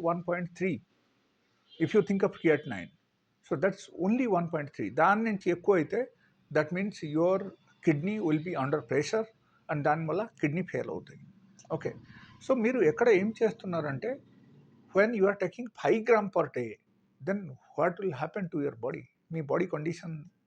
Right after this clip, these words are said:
ఎలా, ఏ, ఏ టైపు జరుగుతాయని మీరు ఆలోచించండి. So, క్రియాటినైన్ సప్లిమెంట్స్ కానీ, anabolic steroid supplements కానీ మీరు స్టాప్ చేయాలి. Because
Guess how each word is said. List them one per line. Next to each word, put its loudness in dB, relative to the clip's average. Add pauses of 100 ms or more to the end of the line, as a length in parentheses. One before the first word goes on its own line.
(680)
ఎలా, 2 (260)
ఏ, -6 (100)
ఏ 4
టైపు -2 (140)
జరుగుతాయని 0
మీరు -4
ఆలోచించండి. -6 (760)
So, 2 (460)
క్రియాటినైన్ 2
సప్లిమెంట్స్ -6
కానీ, -6 (260)
anabolic 2
steroid -2
supplements -8
కానీ -6
మీరు 2
స్టాప్ 0
చేయాలి. -8 (760)
Because 2